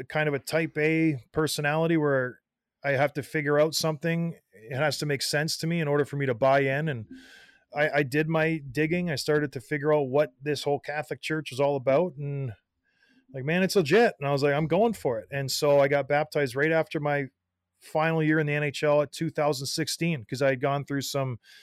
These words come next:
prep classes and I just didn't really feel it. And then I, you know, did one class, two class, finally the third class, it, it worked, and it's changed my life. And yeah, I try not to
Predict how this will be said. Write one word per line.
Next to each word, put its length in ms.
prep 240
classes 760
and 140
I 80
just 180
didn't 200
really 260
feel 480
it. 220
And 100
then 180
I, 200
you 100
know, 140
did 160
one 220
class, 280
two 160
class, 320
finally 300
the 80
third 240
class, 500
it, 200
it 100
worked, 400
and 180
it's 200
changed 360
my 80
life. 500
And 160
yeah, 240
I 80
try 260
not 240
to 300